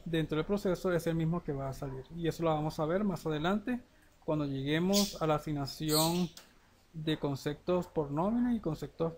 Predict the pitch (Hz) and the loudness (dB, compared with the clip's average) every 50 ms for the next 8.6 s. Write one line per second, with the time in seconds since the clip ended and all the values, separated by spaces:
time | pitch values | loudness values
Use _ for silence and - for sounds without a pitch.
0 | - - 175 160 151 147 143 139 135 139 139 - - - _ _ _ _ - - | -6 -4 -2 0 0 0 -2 -4 -6 -8 -10 -14 -18 -20 _ _ _ _ -20 -20
1 | - - _ _ - _ - - - - - - 170 151 139 131 - - 143 139 | -20 -20 _ _ -20 _ -20 -20 -20 -20 -4 -2 0 0 0 -2 -4 -6 -6 -6
2 | 131 123 - - - - - - _ _ - - - - _ _ _ _ _ _ | -6 -8 -12 -16 -20 -20 -20 -20 _ _ -20 -20 -20 -20 _ _ _ _ _ _
3 | _ - - - - - - 160 143 139 143 139 139 135 135 135 135 165 156 - | _ -20 -20 -20 -20 -16 -12 -10 -8 -6 -6 -4 -4 -4 -4 -4 -4 -4 -4 -2
4 | - 165 165 160 165 170 175 190 202 202 - 175 156 151 139 - 165 156 - - | -2 0 0 0 0 0 2 2 0 0 0 0 0 0 -2 -2 -4 -4 0 0
5 | 160 170 170 - 190 180 165 160 - 151 143 - - 156 156 165 190 220 226 208 | 0 0 0 0 -2 -2 -2 -2 -4 -6 -6 -4 -4 -4 -2 -2 -2 -2 -2 -2
6 | - - - - - - - - - - 160 156 151 151 143 - - 151 147 - | -4 -6 -8 -14 -20 -20 -20 -18 -10 -4 -2 -2 -2 -2 -2 -4 -4 -4 -4 -4
7 | - 143 135 - - 135 131 - 143 143 147 151 170 185 202 208 202 185 165 151 | -6 -6 -6 -8 -10 -10 -8 -6 -6 -4 -4 -4 -2 -2 0 0 0 0 -2 -2
8 | 143 147 151 151 147 - - 165 165 185 202 - | -2 -4 -6 -6 -8 -8 -6 -4 -4 -4 -4 -6